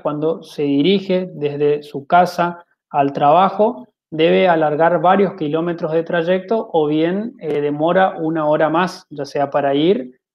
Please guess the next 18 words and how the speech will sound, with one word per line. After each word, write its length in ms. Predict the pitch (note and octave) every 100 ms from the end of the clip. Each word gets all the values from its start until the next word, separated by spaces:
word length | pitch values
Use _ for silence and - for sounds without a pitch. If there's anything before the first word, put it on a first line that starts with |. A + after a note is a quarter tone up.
| _
como 260 | - C#3+ C3+
así 160 | -
también 340 | D3+ D3+ D#3 D#3+
para, 480 | D#3 D#3+ E3 A#2 _
eh, 600 | C#3+ C#3 C3+ B2+ B2+ - _ _
volver. 600 | C#3 C3 B2+ D3+ D3+ - _ _ _ _ _ _ _ _ _ _ _
Entonces, 720 | E3 C#3 E3+ E3+ D3+ C3 - _ _ _ _ _ _
¿cuál 220 | E3 E3
es 60 | E3+
el 120 | E3+
derecho 380 | E3 E3 E3 F3+
vulnerado? 560 | E3+ E3 F3 G3 D#3 C#3+
Por 120 | C#3
un 140 | D3
lado 220 | D3+ E3
tenemos 560 | D#3+ D3 D3+ E3+ E3+ _
el 200 | F3 D3
derecho 560 | C#3 D3 D3+ - E3+